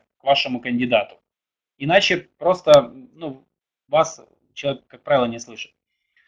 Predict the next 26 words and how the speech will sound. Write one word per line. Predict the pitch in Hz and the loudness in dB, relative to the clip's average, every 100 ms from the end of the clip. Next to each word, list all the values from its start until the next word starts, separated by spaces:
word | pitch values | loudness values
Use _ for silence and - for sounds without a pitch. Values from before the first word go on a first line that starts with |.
| _ _ _ | _ _ _
Запуск | 190 233 226 | 4 4 4
партнеров — | 190 190 233 220 | 2 4 6 6
это | 180 170 | 6 8
важно, | 220 233 185 | 8 8 2
потому | 156 165 180 | 0 -2 -4
что | - 151 139 _ _ _ _ _ _ _ _ _ _ | 2 2 0 _ _ _ _ _ _ _ _ _ _
стартовые | - 170 175 175 165 | 2 2 4 0 -2
тренинги, | 165 196 175 135 135 | -2 -2 0 -2 -4
э, | 139 135 135 | -6 -2 -2
если | 156 151 | -2 -2
будет | 147 147 | -4 0
проводить | 151 156 156 | 0 0 0
ваш | 151 151 | 2 0
спонсор, | - - 190 208 180 123 113 _ _ | -2 -4 -2 -2 -2 -2 -2 _ _
это, | 135 147 151 151 147 135 131 | -10 -2 4 8 8 6 2
м, | 127 127 120 117 143 | 0 -4 -6 -10 -8
ну, | 165 | -8
в | - - 135 _ _ _ _ _ _ 135 | -8 -20 -20 _ _ _ _ _ _ -6
большей | 139 196 - 151 | 0 2 0 -4
степени | - 196 165 151 | -2 -2 0 -2
повысит, | 127 147 175 165 147 | 0 2 2 0 -4
э, | 143 135 | -2 -2
эффективность | 131 147 180 156 123 | -2 -4 -2 -4 0
ваших | 147 143 - | 0 0 -2
новых | 139 139 - | -2 -2 -2
партнеров. | 139 139 139 107 | -4 -4 -4 -4